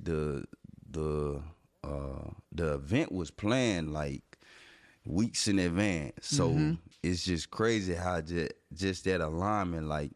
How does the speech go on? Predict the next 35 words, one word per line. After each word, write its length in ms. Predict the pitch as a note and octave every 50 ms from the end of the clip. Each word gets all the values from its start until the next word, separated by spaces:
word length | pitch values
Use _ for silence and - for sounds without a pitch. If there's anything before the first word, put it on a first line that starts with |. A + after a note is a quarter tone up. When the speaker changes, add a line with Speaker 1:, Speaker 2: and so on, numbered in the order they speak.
| _ _ -
Speaker 1:
you 80 | G#2+ F#2
know, 260 | D#2+ D#2 D2+ D#2+ D#2+
is, 120 | D#2+ D#2+ D2 - - -
like 220 | - - D2+ D#2+
I 20 | F2
say, 240 | - - A#2 G2+
God 340 | E2+ E2 G2+ G#2 G2+ G2 F#2+
in 200 | A2+ A#2 G#2+ F#2
it. 180 | D#2+ - - - -
Speaker 2:
Yeah. 180 | - C3 C#3 D3+
Speaker 1:
Like, 180 | F3+ F3+ C#3+ C3
he, 280 | A2 G#2+ G2+ F#2+ F2 C#2
he 240 | D2+ G2+ A2+ A2+
aligned 440 | G2+ F2+ F#2 G2 A2 A2+ A2+ G#2 G2 F#2
it 100 | - -
perfectly 520 | - B2+ B2 A#2+ - G#2+ G2+ F#2+ F#2 F#2
with, 180 | F2 E2+ D#2+ D2+
okay, 340 | D2 F#2+ G2 - E2 D2+
you 140 | D2+ E2 G2
gonna 180 | G2+ G2+ F2+ E2
get 220 | D#2 G#2+ A#2 -
this 160 | - G2+ F#2
bad 340 | E2+ D#2+ G2 G2 F#2+ F2+ E2+
news, 580 | F2+ F#2+ G#2 G2+ F#2 E2 D#2+ D2+ D2 D2+ - - _ - - - - - - - - - - _ _ _ _ -
but 280 | - F2 E2+ D2+ D2
then 320 | D2 F#2 F2 F2 E2 D#2 D2
I'm 200 | C#2+ F#2+ A2+ A#2
not 220 | A2 G2+ F#2 E2+ D#2
gonna 360 | F2 E2+ E2 E2 E2 E2 - - _ _ _ _ - -
allow 340 | D2 D2 D2+ F2 G#2 A2+
you 200 | A2+ G#2 F#2+ F#2
to 100 | E2+ D#2+
have 380 | E2 F2+ G2 G2+ G2 F2+ D#2+ -
time 420 | - - B2 A#2+ A#2 G#2 G2 F2+ E2
to 400 | - - E2 D#2+ D2+ D2 C#2+